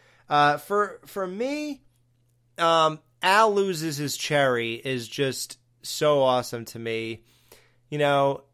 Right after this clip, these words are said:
Al stands his ground. He says he's not going to this wedding, and Peg's gonna fight to the death, and he says, "I'm not gonna do this.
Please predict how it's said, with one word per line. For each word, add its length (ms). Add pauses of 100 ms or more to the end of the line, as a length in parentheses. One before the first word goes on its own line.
Al 280
stands 500
his 180
ground. 640
He 120
says 220
he's 180
not 280
going 240
to 60
this 220
wedding, 640 (480)
and 540
Peg's 340
gonna 220
fight 340
to 120
the 120
death, 500 (160)
and 120
he 100
says, 340
"I'm 160
not 200
gonna 200
do 200
this. 340